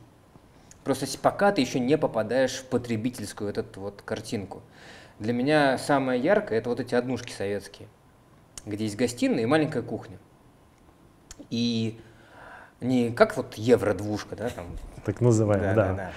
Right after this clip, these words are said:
Speaker 1: А вот эта классическая однушка, где есть кухонька и гостиная. Почему так строили в Советском Союзе? Понятно. По-другому потребляли жильё. Почему щас так строят? А потому что потребитель к этому привык, он вырос в такой квартире, он хочет такую квартиру. Хотя, если задуматься,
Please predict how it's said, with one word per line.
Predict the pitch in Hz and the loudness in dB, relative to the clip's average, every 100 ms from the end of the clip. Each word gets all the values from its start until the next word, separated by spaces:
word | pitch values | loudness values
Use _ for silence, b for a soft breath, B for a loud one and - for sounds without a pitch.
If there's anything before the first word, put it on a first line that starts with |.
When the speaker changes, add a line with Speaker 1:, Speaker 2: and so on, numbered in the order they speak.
| B B | B B
Speaker 1:
А | - | 0
вот | 151 | 2
эта | 139 | 2
классическая | - 135 185 - 123 | 2 0 -2 2 4
однушка, | 131 135 110 98 | 6 4 -2 -2
где | 107 | 0
есть | 113 | 0
кухонька | 226 254 139 113 95 - - - | 2 2 2 -2 -4 -6 -16 -8
и | |
гостиная. | 131 165 - 151 107 92 - - b b b - | 0 0 0 -2 -2 -6 -14 -20 b b b -10
Почему | 117 185 | -4 0
так | 185 156 | 2 0
строили | - 165 | 2 0
в | 156 | 2
Советском | 165 151 | -2 0
Союзе? | 196 220 139 | 2 2 2
Понятно. | 123 151 131 101 - - | 2 2 2 -2 -8 -8
По-другому | 110 131 113 156 180 | 2 4 8 8 6
потребляли | 131 - 113 127 120 | 0 -2 0 0 -2
жильё. | 113 117 107 - - _ _ - - | -4 -6 -6 -10 -16 _ _ -20 -12
Почему | - 156 160 | -4 -2 2
щас | 214 156 | 2 2
так | 101 - | -2 -8
строят? | - 92 90 - - - | -10 -10 -12 -18 -20 -12
А | 123 | -10
потому | 123 113 104 156 | -6 -4 -2 -4
что | 160 | -4
потребитель | 151 120 117 120 107 | -4 -4 -4 -4 -6
к | - | -8
этому | - 98 | -6 -8
привык, | - 113 175 | -4 -2 -2
он | 110 104 | -2 -2
вырос | 123 127 - | 0 0 -2
в | |
такой | - 95 98 | -6 -6 -6
квартире, | - 98 - 180 - | -6 -8 -6 -6 -6
он | 110 110 | -8 -4
хочет | - 165 - | 0 0 0
такую | - 95 95 | -8 -10 -10
квартиру. | 107 - - | -10 -10 -14
Хотя, | 101 131 | -6 0
если | 147 117 | 0 0
задуматься, | 101 101 196 202 127 - | -2 2 4 4 2 -2